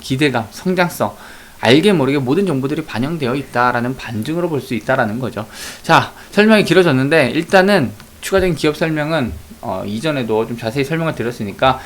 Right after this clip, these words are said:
이전 영상으로 대체를 하고, 오늘은 단타, 말씀드렸듯이 단타 관점으로 살펴볼게요. 자, 단타 관점으로 칠십만 원,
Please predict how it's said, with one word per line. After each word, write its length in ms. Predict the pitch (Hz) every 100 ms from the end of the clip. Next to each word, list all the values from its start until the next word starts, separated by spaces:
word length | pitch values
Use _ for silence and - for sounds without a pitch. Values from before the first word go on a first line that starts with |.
| -
이전 240 | 123 147 151
영상으로 340 | 123 131 131
대체를 400 | 123 98 - 117
하고, 220 | 135 143
오늘은 320 | 113 131 151 123
단타, 460 | 120 143 170 117 - - - -
말씀드렸듯이 640 | 110 123 110 104 104 120
단타 300 | - 131 190
관점으로 360 | 156 135 127 117
살펴볼게요. 560 | 135 131 104 104 95 - - - - - -
자, 120 | -
단타 280 | 165 165 208
관점으로 420 | 196 196 185 180
칠십만 640 | 170 214 208 226 202 165 170
원, 260 | 156 104